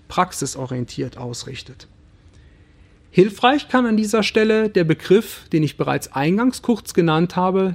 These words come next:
der Begriff des Guts sein. Auf die Gesundheit angewendet, könnte man so die Frage stellen, wozu ist Gesundheit denn eigentlich gut? Oder wofür bedarf es Gesundheit im Eigentlichen?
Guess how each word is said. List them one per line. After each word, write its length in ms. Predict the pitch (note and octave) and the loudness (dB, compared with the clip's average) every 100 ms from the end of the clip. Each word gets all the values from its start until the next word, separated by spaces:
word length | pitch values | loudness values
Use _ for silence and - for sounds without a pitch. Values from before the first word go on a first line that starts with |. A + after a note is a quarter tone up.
| - | -2
der 80 | D#3+ | 0
Begriff 420 | D3 - F3+ - | 0 2 2 2
des 300 | - F#3+ - | -2 -2 -2
Guts 500 | - G3+ F#3 - - - | 0 2 2 -6 -14 -14
sein. 480 | - B2+ A#2 A#2 - _ _ - - - _ _ _ - _ _ _ _ _ - | -10 -8 -8 -12 -16 _ _ -20 -20 -20 _ _ _ -20 _ _ _ _ _ -4
Auf 360 | D3 - - - | -4 -4 -10 -10
die 80 | D#3+ | 0
Gesundheit 680 | D#3 D3 G3 B3 B3+ C4 - | 2 4 4 4 0 -4 -2
angewendet, 720 | D3+ F3+ G3 A3 C#4+ E4 - _ _ _ | -2 -2 -2 -2 -2 -4 -10 _ _ _
könnte 280 | - C4 C4 | 0 2 4
man 180 | B3 A3+ | 2 2
so 120 | A#3 | 2
die 100 | A3 | 0
Frage 340 | F#3+ G3 G#3 G3+ | -2 -2 -2 -2
stellen, 480 | - F3+ F3 E3+ E3 _ _ _ _ _ _ _ - | 0 0 2 -2 -6 _ _ _ _ _ _ _ 0
wozu 380 | B3 C#4+ - | 2 2 2
ist 520 | A#3+ A#3 F#3+ - - - | 2 2 -2 -6 -16 -2
Gesundheit 800 | G3 E3 G#3 A3+ - C4 C4 - | 2 4 2 0 0 -2 -4 0
denn 160 | D#3 D3+ | 0 0
eigentlich 680 | C#3+ D#3 D3+ - C#3 B2+ - | -2 0 -2 -2 -6 -6 -4
gut? 360 | C#4+ C#4+ - - _ _ _ _ | 0 0 -2 -18 _ _ _ _
Oder 360 | - F3 D3+ C3+ _ _ _ _ _ _ _ - | 0 2 0 -4 _ _ _ _ _ _ _ 0
wofür 380 | E3 F#3+ G3 E3+ | 2 4 2 2
bedarf 560 | D3+ D#3+ A3+ E4 - | 0 -2 0 -2 -2
es 180 | A3+ - | -4 0
Gesundheit 800 | E3+ C#3 C#3 C#3 C#3 B2 A#2+ - | 0 2 2 0 -2 -8 -8 -8
im 120 | C#3 | -8
Eigentlichen? 720 | B2+ C3+ C#3 C3 B2 A#2+ | -6 -4 -6 -8 -12 -12